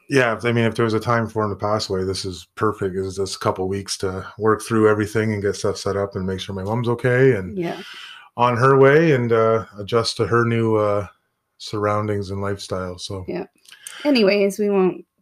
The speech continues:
Speaker 1: Yeah, we're not gonna dwell on that. This isn't
Speaker 2: <laughs> Yeah.
Speaker 1: a podcast about my father passing away.
Speaker 2: <laughs> Yeah.
Speaker 1: It's a podcast about other people passing away doing stupid shit.
Speaker 2: <laughs> Yeah.
Speaker 1: I'm surprised he hasn't qualified for a Darwin
Speaker 2: I,
Speaker 1: Award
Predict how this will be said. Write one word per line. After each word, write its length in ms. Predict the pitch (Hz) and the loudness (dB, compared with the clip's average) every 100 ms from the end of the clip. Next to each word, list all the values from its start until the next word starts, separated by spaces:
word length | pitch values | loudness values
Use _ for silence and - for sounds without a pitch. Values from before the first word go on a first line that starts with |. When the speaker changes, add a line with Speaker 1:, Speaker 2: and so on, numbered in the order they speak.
| _ | _
Speaker 1:
Yeah, 200 | 151 156 | 2 2
we're 60 | 127 | 2
not 100 | 131 | -2
gonna 140 | 127 110 | -2 0
dwell 240 | - 110 | 2 4
on 80 | 110 | 4
that. 180 | 135 135 | 4 2
This 160 | 120 | 2
isn't 160 | 135 240 | 2 4
Speaker 2:
<laughs> 0 | |
Yeah. 120 | 214 | 2
Speaker 1:
a 40 | |
podcast 460 | 123 117 - 113 107 | 4 2 2 0 2
about 160 | 117 101 | 0 -2
my 100 | 95 | 0
father 300 | 107 101 98 | 2 2 2
passing 380 | 104 - 110 | 2 2 0
away. 180 | 104 117 | 0 4
Speaker 2:
<laughs> 20 | |
Yeah. 180 | 214 196 180 | 6 4 0
Speaker 1:
It's 140 | - | 0
a 200 | 220 101 - _ - | 0 -2 -12 _ -6
podcast 600 | - 113 104 120 117 - | 0 0 2 0 0 -4
about 340 | 104 104 101 - _ | -4 -4 -4 -8 _
other 180 | - 170 | 2 2
people 260 | - 120 104 | 4 2 0
passing 360 | - 107 - 107 | 2 2 2 -2
away 100 | 104 | 0
doing 220 | 107 101 | 0 -2
stupid 380 | 92 113 104 92 | -2 -4 -4 -4
shit. 260 | - 135 - | 0 2 4
Speaker 2:
<laughs> 0 | |
Yeah. 380 | 214 185 196 196 - 220 - | 2 2 0 0 0 0 2
Speaker 1:
I'm 160 | 139 | 2
surprised 500 | - 147 170 180 185 | 2 2 4 4 2
he 100 | 156 | 0
hasn't 420 | 113 147 180 160 113 | 0 2 2 0 -2
qualified 580 | 117 104 98 98 95 | 0 0 2 0 0
for 140 | - 101 | 0 0
a 60 | |
Darwin 380 | 101 101 117 196 | 2 4 4 4
Speaker 2:
I, 100 | 165 | 2
Speaker 1:
Award 220 | - 180 | 2 2